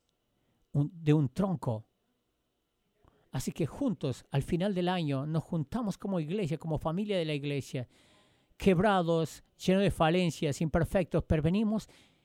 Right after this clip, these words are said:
y le entregamos nuestras cosas a Cristo, a Jesús, y le decimos, "Tú has venido a través de gente imper-,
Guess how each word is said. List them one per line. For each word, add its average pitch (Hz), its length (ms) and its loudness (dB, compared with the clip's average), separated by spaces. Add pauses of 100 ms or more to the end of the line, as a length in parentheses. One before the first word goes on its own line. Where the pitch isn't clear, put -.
(140)
y 175 80 4
le 185 80 4
entregamos 180 360 0
nuestras 190 240 0
cosas 202 320 -2
a - 20 -4
Cristo, - 560 -6
a 151 100 -4
Jesús, - 460 -2
y 196 40 0
le 175 100 -2
decimos, 165 280 -4
"Tú 240 140 -2
has 202 80 -4
venido 196 260 0
a 175 60 -2
través 185 240 0
de 185 100 -2
gente 190 260 -4
imper-, 156 360 -2